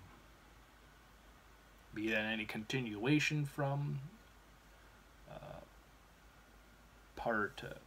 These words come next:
or the reboot, part twelve, whatever you wanna call it, or not. Um, I just wanna see Friday the thirteenth on the big screen again. Um, yeah.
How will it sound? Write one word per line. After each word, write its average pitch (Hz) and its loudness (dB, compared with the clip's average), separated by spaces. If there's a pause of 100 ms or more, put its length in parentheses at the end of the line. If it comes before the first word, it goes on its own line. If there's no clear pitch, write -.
(220)
or 64 -8
the - -12 (200)
reboot, 113 2 (140)
part 104 -4
twelve, 107 0
whatever 107 -2
you 107 -2
wanna 107 -2
call 113 0
it, 117 -12 (1300)
or 101 -4
not. 127 2 (880)
Um, 92 -2 (920)
I 120 10
just 110 2
wanna 110 -4
see 107 -2 (540)
Friday 117 6
the 107 -2
thirteenth 110 -6
on 101 -8
the 98 -6
big 101 -6
screen - -8
again. 92 -12 (1160)
Um, 101 -8 (1600)
yeah. 110 -2